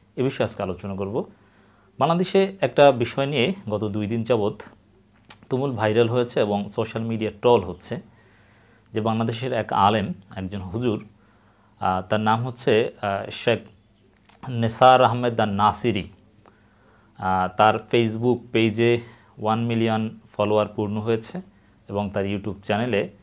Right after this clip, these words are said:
আহ, হান্ড্রেড কে, এক লাখ সাবস্ক্রাইবার পূর্ণ হয়েছে। তো এই, এটা উপলক্ষে এটা তারা উদযাপন করেছে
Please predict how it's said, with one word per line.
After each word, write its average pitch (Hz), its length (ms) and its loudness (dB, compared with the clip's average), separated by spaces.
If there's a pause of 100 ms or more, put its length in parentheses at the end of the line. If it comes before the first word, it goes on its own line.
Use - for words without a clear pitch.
(580)
আহ, 95 180 -4
হান্ড্রেড 104 460 -4
কে, 104 200 0 (220)
এক 107 300 -2
লাখ 113 360 2 (300)
সাবস্ক্রাইবার 117 720 0
পূর্ণ 98 280 -6
হয়েছে। 107 380 -6 (1080)
তো - 120 -10
এই, 151 400 -2 (260)
এটা 135 180 2
উপলক্ষে 127 580 2
এটা 131 200 -4
তারা 156 160 2
উদযাপন 110 460 0
করেছে 104 380 -4